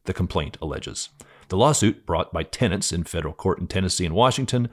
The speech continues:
alleged that the two companies and their landlord customers are engaging in illegal behavior, and that is translated into higher rents for tenants.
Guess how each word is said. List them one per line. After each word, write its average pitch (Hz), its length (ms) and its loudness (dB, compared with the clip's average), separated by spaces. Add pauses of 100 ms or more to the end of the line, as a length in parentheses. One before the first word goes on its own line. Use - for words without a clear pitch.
(680)
alleged 95 380 2
that 95 120 4
the 87 60 -2
two 110 180 2
companies 101 480 2
and 90 180 -2
their 80 140 0
landlord 98 500 4
customers 90 480 0
are 78 140 -4
engaging 85 480 0
in 80 200 -2
illegal 107 480 2
behavior, 90 640 -2 (420)
and 92 100 0
that 92 80 4
is 87 180 2
translated 107 640 0
into 80 140 -2
higher 95 400 0
rents 73 240 -4
for 87 140 -4
tenants. - 400 -2